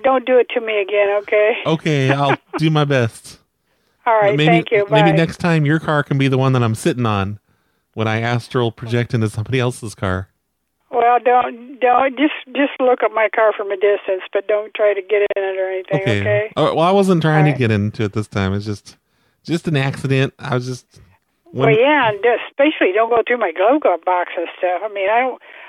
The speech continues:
Speaker 1: I would have been very upset about that. I would have called the cops on you.
Speaker 2: Well, I astral projected into your glove box, and I was just looking through all the papers in there.
Speaker 1: Oh, don't do that.
Speaker 2: Yeah,
Speaker 1: That's
Speaker 2: it's,
Speaker 1: not nice.
Speaker 2: it's a mess in there. Ugh.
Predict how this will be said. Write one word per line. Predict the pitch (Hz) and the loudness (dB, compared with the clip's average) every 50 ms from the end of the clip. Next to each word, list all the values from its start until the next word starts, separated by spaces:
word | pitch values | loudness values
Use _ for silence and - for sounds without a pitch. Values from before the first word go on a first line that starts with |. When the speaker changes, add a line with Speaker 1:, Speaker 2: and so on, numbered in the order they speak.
| - - | -16 -6
Speaker 1:
I | - 233 240 302 | -2 0 2 4
would | 339 302 226 | 4 4 4
have | 202 185 - | 4 4 4
been | 214 202 196 190 | 2 0 0 0
very | 233 247 247 233 220 214 196 | 0 2 4 4 4 4 2
upset | 196 - - - - 240 | 2 0 0 0 2 2
about | 226 196 190 180 170 - | 2 2 0 -2 -2 0
that. | - 202 202 | 0 2 2
I | 202 202 202 | 4 4 4
would | 214 220 | 2 2
have | 208 - | 0 0
called | - 202 196 185 | 0 0 0 0
the | 185 | -2
cops | - - 202 208 190 - - 185 | -2 0 0 0 0 -2 -6 -10
on | 170 170 | -10 -10
you. | 170 175 - - _ _ | -12 -16 -16 -18 _ _
Speaker 2:
Well, | - 131 147 | -6 -4 -2
I | 151 151 | 0 0
astral | 160 165 175 180 - - 175 | 2 2 0 0 0 -2 -2
projected | - - 143 143 147 151 - - 139 | -2 -2 -2 0 0 0 0 0 0
into | 127 117 110 | 2 2 2
your | 104 104 | 0 0
glove | 101 107 104 104 95 | 0 0 0 -2 -2
box, | 98 98 95 90 - - - | -2 -2 -2 -2 -4 -6 -4
and | - 110 | -2 0
I | 107 | 0
was | 107 107 104 | 0 0 0
just | 113 104 - - - - _ _ _ _ _ _ _ _ _ _ - | -2 -2 -4 -6 -20 -20 _ _ _ _ _ _ _ _ _ _ -8
looking | 113 120 - - 107 | -8 -8 -6 -6 -10
through | 98 - 123 117 | -6 -4 -2 0
all | 110 104 | 0 0
the | 101 | -2
papers | - - 104 107 - 110 95 95 90 | -2 -2 -2 -2 -2 -2 -4 -4 -2
in | 95 95 92 | -2 -2 -2
there. | 92 92 95 95 - _ _ _ _ _ _ _ _ _ _ _ _ _ _ _ _ _ _ _ _ _ _ _ _ _ _ _ _ _ _ _ _ _ _ _ - | -2 -2 -2 -4 -8 _ _ _ _ _ _ _ _ _ _ _ _ _ _ _ _ _ _ _ _ _ _ _ _ _ _ _ _ _ _ _ _ _ _ _ -6
Speaker 1:
Oh, | 254 254 233 214 185 | -4 -2 0 -2 -2
don't | 175 185 175 - 240 | -2 -4 -4 -4 -6
do | 190 214 226 | -8 -10 -8
that. | 202 - 160 156 160 160 175 - | -8 -8 -8 -8 -8 -8 -6 -2
Speaker 2:
Yeah, | 123 123 117 | 0 0 0
Speaker 1:
That's | 117 - | 0 -2
Speaker 2:
it's, | - | -4
Speaker 1:
not | - 214 185 180 | -8 -10 -8 -8
nice. | 180 196 196 196 185 170 - - | -8 -6 -6 -6 -8 -10 -8 -8
Speaker 2:
it's | 165 - | -6 -4
a | - | -4
mess | 92 87 113 143 135 - | -4 -2 0 -2 -2 -2
in | - 90 | -4 -4
there. | 87 85 80 90 90 - | -4 -6 -6 -4 -2 -2
Ugh. | 131 135 - | -2 -2 -2